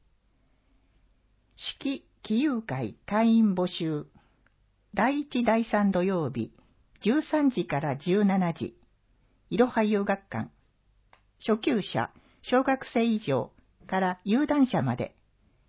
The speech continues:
指導対局あります。入会金五百円。会費三ヶ月分千五百円。連絡先、石田。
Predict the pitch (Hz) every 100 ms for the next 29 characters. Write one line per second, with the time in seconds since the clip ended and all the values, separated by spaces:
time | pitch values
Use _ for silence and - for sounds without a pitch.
0 | _ _ - 233 311 311 302 294 254 151
1 | 156 139 156 147 147 - - _ _ _
2 | _ _ _ _ _ _ - 208 247 247
3 | 233 226 202 190 202 - 185 226 233 226
4 | 113 - - _ _ _ _ _ - 233
5 | 233 - 202 - - _ _ - - 277
6 | 269 277 262 254 240 226 220 - - 269
7 | 247 233 226 - 180 - - _ _ _
8 | _ _ _ _ _ - 175 202 190 -
9 | 190 180 180 175 - _ _ _ 170 -
10 | 202 160 143